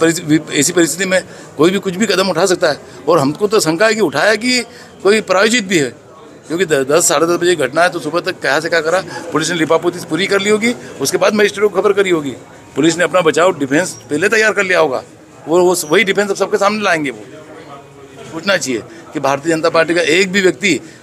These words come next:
उसके पीड़ित के परिजनों से मिला, थाने पे गया, उनके, उनसे चर्चा की। ऐसे राजनीतिक आरोप लगाना बड़ी आसान बात है, लेकिन भारतीय जनता पार्टी को जवाब देना पड़ेगा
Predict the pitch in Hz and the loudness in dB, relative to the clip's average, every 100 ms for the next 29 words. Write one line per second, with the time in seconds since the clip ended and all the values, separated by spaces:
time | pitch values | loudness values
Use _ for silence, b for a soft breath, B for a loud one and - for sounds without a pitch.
0 | - 151 - 156 165 185 180 165 165 180 | -4 -4 -6 -4 0 0 2 4 4 4
1 | 175 170 190 202 - - - 127 180 180 | 2 0 2 0 -2 -12 -6 -2 0 0
2 | 175 208 196 - B B 135 151 175 180 | 2 2 0 -4 B B -4 0 2 0
3 | 151 143 175 - 147 143 196 226 180 - | -2 -2 -4 -2 -2 0 -2 0 -4 -6
4 | - - - - - 120 120 185 180 135 | -16 -18 -18 -18 -10 -4 2 2 4 2
5 | 143 156 196 180 139 165 160 147 170 170 | 0 -2 -2 2 2 2 2 2 2 2
6 | 156 156 127 165 160 156 185 226 - B | 2 2 2 0 2 2 2 2 0 B
7 | 123 156 160 123 170 160 156 160 151 156 | -4 -4 -2 -2 0 0 2 2 0 0
8 | 170 196 156 139 165 151 170 180 190 180 | 4 4 4 4 2 0 0 2 2 2
9 | 131 | 0